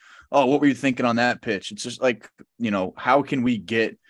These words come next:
more authenticity in the game. And like you, you just alluded to it, it, it's just like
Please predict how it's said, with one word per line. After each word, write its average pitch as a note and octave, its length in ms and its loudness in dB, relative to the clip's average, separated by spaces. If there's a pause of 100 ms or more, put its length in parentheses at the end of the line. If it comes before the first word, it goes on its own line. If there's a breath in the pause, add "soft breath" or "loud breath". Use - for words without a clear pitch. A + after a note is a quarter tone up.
(480 soft breath)
more A2 500 0
authenticity G#2+ 760 -2
in G2 100 -2
the F#2 80 -4
game. A2 360 0
And G#2 120 0
like G#2 180 -2
you, G#2+ 80 -8
you G#2 80 -8
just A#2 180 -6
alluded C3 380 2
to F2+ 180 -6
it, A#2+ 80 -4
it, A2 240 -2
it's A2 200 -6
just - 260 -6
like B2 240 0